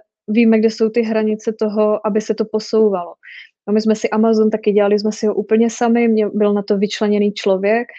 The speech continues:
a, eh, tam je tolik dokumentů v angličtině, že opravdu ten člověk nedělá nic jiného, než to načítá.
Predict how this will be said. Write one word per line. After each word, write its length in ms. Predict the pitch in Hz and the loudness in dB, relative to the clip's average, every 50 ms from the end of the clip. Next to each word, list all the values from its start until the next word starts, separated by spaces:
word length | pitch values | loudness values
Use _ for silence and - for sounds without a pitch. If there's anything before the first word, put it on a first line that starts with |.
| - - - - - _ _ _ 202 | -20 -20 -20 -20 -20 _ _ _ 0
a, 420 | 208 208 202 202 202 202 202 202 | 2 4 4 2 2 2 0 0
eh, 600 | - - _ _ _ _ _ - 214 208 208 208 202 - | -2 -6 _ _ _ _ _ -2 -2 0 0 -2 0 0
tam 160 | 233 220 220 | 0 2 2
je 100 | 214 214 220 _ _ _ | 0 0 -2 _ _ _
tolik 280 | 240 226 233 220 226 | 2 4 4 4 4
dokumentů 640 | 214 226 220 - 233 220 220 214 208 202 - 233 220 | 2 2 2 0 0 0 0 0 0 0 0 0 0
v 60 | 226 | 2
angličtině, 800 | 214 208 202 208 202 196 - - - - 196 190 190 180 196 208 | 0 0 0 0 0 -2 -4 -10 -6 -4 -4 -4 -4 -4 -6 -4
že 120 | 214 - | -4 -4
opravdu 320 | - 214 - 214 208 208 214 | -4 -2 -2 -2 -2 0 0
ten 180 | 220 220 220 | 0 0 0
člověk 260 | 220 - 226 214 208 | 0 0 -2 0 2
nedělá 280 | 220 220 214 226 220 220 | 2 2 2 2 2 4
nic 220 | 220 220 214 208 | 4 2 2 2
jiného, 280 | 220 214 220 220 214 226 | 2 2 2 4 2 0
než 160 | 220 214 - | 0 -2 -2
to 100 | - 240 | -2 0
načítá. 480 | 226 214 214 - - - 226 - - | 0 0 -2 -4 -4 -6 -6 -6 -6